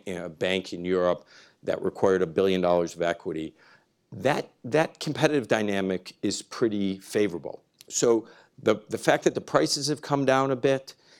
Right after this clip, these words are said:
and the fact that the number of large-scale private equity funds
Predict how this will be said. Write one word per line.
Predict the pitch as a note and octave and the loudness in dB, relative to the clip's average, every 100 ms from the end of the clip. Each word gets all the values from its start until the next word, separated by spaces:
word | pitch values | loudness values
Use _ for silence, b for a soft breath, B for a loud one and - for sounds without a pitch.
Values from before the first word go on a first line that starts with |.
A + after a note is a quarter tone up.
| b _ | b _
and | A#2+ A#2 A#2 A#2 A#2 | -2 0 2 0 -4
the | B2+ A#2 | -8 -4
fact | D#3+ D#3+ F3+ | -2 2 2
that | D3+ | 2
the | B2+ | -2
number | B2 C3+ E3 F3+ D#3+ | 0 0 2 4 4
of | B2+ G#2 - _ - | 4 -2 -14 _ -6
large-scale | A#2 A#2+ D3+ D3+ - C3+ | 2 4 4 0 2 2
private | A#2+ B2+ A#2 A2 | 2 0 2 2
equity | A#2+ - G#2+ | 0 0 -4
funds | G2 - F2 E2 - | -4 -8 -10 -10 -12